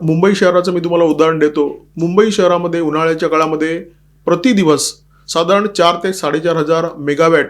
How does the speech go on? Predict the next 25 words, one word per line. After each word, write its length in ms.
विजेची 420
गरज 220
असते. 340
त्याच्यावरून 380
तुम्ही 160
कल्पना 340
करा, 220
मुंबई 440
रोज 340
चार 260
ते 80
साडेचार 540
गिगावॅट 520
विजेचा 380
वापर 340
करते 560
आणि 120
जगभरामध्ये 840
एआयच्या 540
डेटा 320
सेंटरसाठी 800
दोन 140
हजार 180
सत्तावीस 440
पर्यंत 380